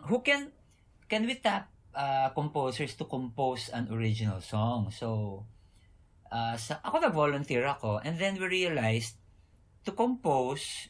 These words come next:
of course, iko-compose mo pa yan, i-arrange mo, ituturo mo pa. So, it's a new song. So, may nag-suggest, I don't know who, why don't we just take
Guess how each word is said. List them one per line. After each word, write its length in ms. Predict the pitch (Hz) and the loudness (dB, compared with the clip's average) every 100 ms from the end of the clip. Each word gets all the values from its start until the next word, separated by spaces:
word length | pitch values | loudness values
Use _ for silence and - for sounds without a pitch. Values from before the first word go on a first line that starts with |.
| - | -12
of 160 | 117 - | -8 -2
course, 240 | 147 - | -2 -4
iko-compose 560 | - 110 110 107 107 120 | -6 -4 -2 -4 -4 -6
mo 80 | |
pa 160 | 120 170 | -4 -2
yan, 160 | 151 120 | -2 -4
i-arrange 480 | 95 107 131 139 | -4 -2 -2 -2
mo, 80 | 147 | -6
ituturo 560 | 127 117 113 120 113 117 | -6 -6 -4 -2 0 0
mo 160 | 120 | -2
pa. 240 | 120 107 101 | -4 -4 -2
So, 80 | - | -2
it's 220 | 202 214 | -2 0
a 80 | 190 | 0
new 160 | 139 | -2
song. 320 | 120 131 127 120 | -2 0 0 0
So, 240 | 160 151 - - - - - | -2 -2 -8 -20 -20 -20 -8
may 100 | 190 | -2
nag-suggest, 640 | 196 202 - 190 156 147 143 | 0 0 -2 -2 2 2 0
I 80 | 120 | -4
don't 160 | 127 | -4
know 220 | 139 127 107 | -2 -2 0
who, 320 | 110 120 - - - - - 165 | 0 0 -4 -14 -16 -12 -6 2
why 160 | 190 | 2
don't 220 | 190 196 | 4 2
we 80 | 190 | 0
just 340 | 170 180 - - _ - | 0 0 -2 -12 _ -4
take 240 | 180 175 | 0 0